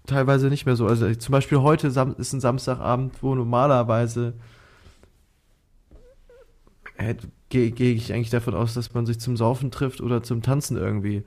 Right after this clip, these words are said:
So, normalerweise jetzt so im Oktober oder im November arbeitet man als Architekturstudent meistens eigentlich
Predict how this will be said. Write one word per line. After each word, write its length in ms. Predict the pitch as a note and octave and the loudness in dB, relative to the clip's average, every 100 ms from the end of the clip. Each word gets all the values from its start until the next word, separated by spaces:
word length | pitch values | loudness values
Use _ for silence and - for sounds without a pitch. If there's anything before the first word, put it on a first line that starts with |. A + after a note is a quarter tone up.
| - - - _ _ _ - | -12 -20 -20 _ _ _ 0
So, 220 | B2+ A#2+ - - - _ - - | 2 2 0 -20 -20 _ -14 -2
normalerweise 640 | C3+ C3+ D3 E3+ D3 D3 C#3+ | 4 8 10 10 8 6 6
jetzt 160 | C3 C3 | 2 2
so 120 | C3 | 2
im 120 | A#2+ - - | 2 -4 -8
Oktober 640 | - A#2 - E3+ F#3 D3+ C#3+ | -8 -6 4 6 8 8 8
oder 140 | C3+ | 6
im 80 | B2 | 6
November 500 | B2+ B2+ D#3 C#3 C3 - _ _ _ _ _ - - | 6 6 6 6 4 -2 _ _ _ _ _ -16 0
arbeitet 380 | B2+ C#3 C3+ B2+ | 4 4 4 2
man 120 | B2 | 0
als 220 | G2+ A2+ | 0 0
Architekturstudent 920 | G#2+ A2 A2 - - F#3 - C#3+ B2 | -4 -2 -4 -4 0 0 0 -2 -2
meistens 420 | A#2 B2 - C3 - | 0 -2 -2 -6 -2
eigentlich 420 | G#2 A2+ A#2 | -2 0 -2